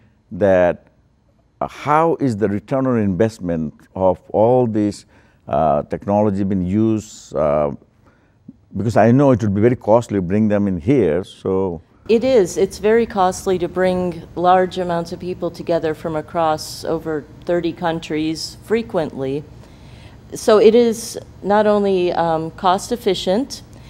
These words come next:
Speaker 2: it, uh, has, it saves time. Things be, are more efficient, projects run more efficiently, processes can be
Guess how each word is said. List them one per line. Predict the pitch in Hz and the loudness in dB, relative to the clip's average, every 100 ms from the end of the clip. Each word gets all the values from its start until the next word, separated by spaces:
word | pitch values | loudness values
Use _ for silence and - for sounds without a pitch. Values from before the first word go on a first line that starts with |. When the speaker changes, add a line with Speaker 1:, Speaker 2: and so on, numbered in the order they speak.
| - | -12
Speaker 2:
it, | - 196 185 - - | 2 4 4 -2 2
uh, | 185 180 175 170 170 - - - - - - - - 180 | 4 6 6 4 2 -4 -18 -20 -20 -18 -18 -18 -18 -6
has, | 190 202 190 - | 4 6 4 2
it | 202 | -2
saves | - 214 196 - - | 0 2 2 0 -8
time. | 202 175 160 165 214 262 254 - | -6 -2 0 0 -2 -4 -8 -6
Things | 202 196 196 | -2 -2 -4
be, | - 180 - - | -4 -6 -8 -4
are | 165 160 | -2 0
more | 170 170 | 0 0
efficient, | 160 185 180 208 175 | 0 -2 -2 -4 -4
projects | 180 170 175 190 185 - | -2 0 0 -4 -6 -6
run | 185 180 | -6 -4
more | 180 175 | -2 -2
efficiently, | 175 175 170 185 165 175 | -2 -8 -8 -8 -6 -8
processes | 175 170 170 175 175 - 180 175 175 | -4 -4 -4 -6 -10 -8 -8 -8 -8
can | 180 165 | -8 -6
be | 170 | -8